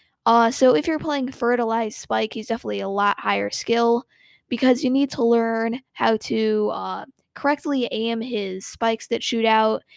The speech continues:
to hit people over walls or just at angles. And there's just a whole bunch of practice that goes into that. Like, you can definitely tell the difference between an experienced Spike and a bad Spike. Um, and yeah, you just gotta, like, know a lot of things.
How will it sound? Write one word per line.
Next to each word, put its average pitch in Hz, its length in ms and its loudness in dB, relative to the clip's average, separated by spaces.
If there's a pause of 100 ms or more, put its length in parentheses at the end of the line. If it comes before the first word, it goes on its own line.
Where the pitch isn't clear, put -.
(180)
to 226 100 2
hit 240 240 2
people 226 320 -2
over 214 280 0
walls 247 540 6
or 214 100 4
just 214 200 -4
at 190 120 -6
angles. 226 680 4 (420)
And 247 100 0
there's 269 140 4
just 285 140 -4
a 247 80 2
whole 269 340 6
bunch 254 220 0
of - 60 -12
practice 220 480 -6
that 220 120 -8
goes 220 280 -2
into 214 200 -8
that. 214 380 -2
Like, 202 180 -8
you 220 80 -6
can 226 180 -4
definitely 220 360 -2
tell 208 240 -6
the 202 80 -4
difference 202 400 -8
between 220 340 -8
an 202 100 -8
experienced 196 600 -8
Spike 196 400 -4
and 190 100 -8
a 190 60 -10
bad 214 320 -2
Spike. 214 640 -4 (580)
Um, 233 380 8
and 269 160 0
yeah, 254 100 0
you 214 140 -6
just 254 160 -4
gotta, 277 340 0
like, 214 160 -6
know 226 260 0
a 220 40 2
lot 208 160 0
of 214 120 -12
things. 240 600 -2